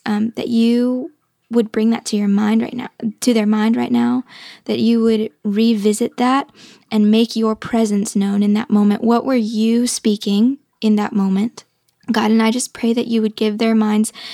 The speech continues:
clarity, that you, that your spirit would give them judgment to know what exactly was spoken and what place it was spoken from, and give them discernment to separate the lies from the truth,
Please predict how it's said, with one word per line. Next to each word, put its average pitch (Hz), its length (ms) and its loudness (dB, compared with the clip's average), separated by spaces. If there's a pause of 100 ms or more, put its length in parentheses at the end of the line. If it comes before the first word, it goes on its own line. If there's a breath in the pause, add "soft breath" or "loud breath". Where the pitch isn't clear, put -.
(320 loud breath)
clarity, 220 640 0
that 247 180 -4
you, 226 540 0
that 226 160 -2
your 214 120 0
spirit 208 680 -2
would 220 220 -2
give 214 220 -4
them 208 240 2
judgment 214 640 0 (340 loud breath)
to - 120 0
know 208 480 2
what 220 300 -2
exactly 214 920 0
was 202 180 -2
spoken 208 500 -2
and 208 200 2
what - 260 -4
place 214 400 0
it - 80 -10
was 214 140 -2
spoken 220 480 0
from, 226 320 2
and 214 120 0 (640 loud breath)
give 262 300 2
them 233 400 4
discernment 220 640 0
to 202 120 -6
separate 208 540 -2
the 202 140 0
lies 196 440 -4
from 214 180 -2
the 214 80 -2
truth, - 560 -8